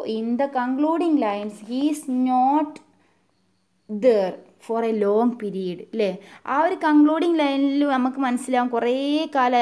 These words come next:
ആ, ഇവിടെ തന്നെ പറയുന്നുണ്ട്, "And my memory will be a little," ല്ലേ? ഞാൻ ആ ഒരു സമയത്ത് കുറേ കാലമായിട്ട് നാട്ടിലില്ല, അതുകൊണ്ട്, ഏ, he is,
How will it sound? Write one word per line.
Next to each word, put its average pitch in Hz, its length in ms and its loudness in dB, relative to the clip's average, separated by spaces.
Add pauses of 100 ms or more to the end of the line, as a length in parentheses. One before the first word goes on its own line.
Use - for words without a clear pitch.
ആ, 233 80 -2
ഇവിടെ 277 460 0
തന്നെ 294 120 6
പറയുന്നുണ്ട്, 220 400 0
"And 285 160 4
my 294 300 4
memory 285 420 4
will 240 300 -2
be 277 180 0
a 254 100 2
little," 208 480 -2 (320)
ല്ലേ? 208 160 0
ഞാൻ 226 380 -2
ആ 277 120 2
ഒരു 277 140 0
സമയത്ത് 233 420 -4
കുറേ 247 540 0
കാലമായിട്ട് 247 560 0
നാട്ടിലില്ല, 220 920 -2
അതുകൊണ്ട്, 220 460 -4
ഏ, 208 640 -4
he 240 440 -2
is, 294 100 -12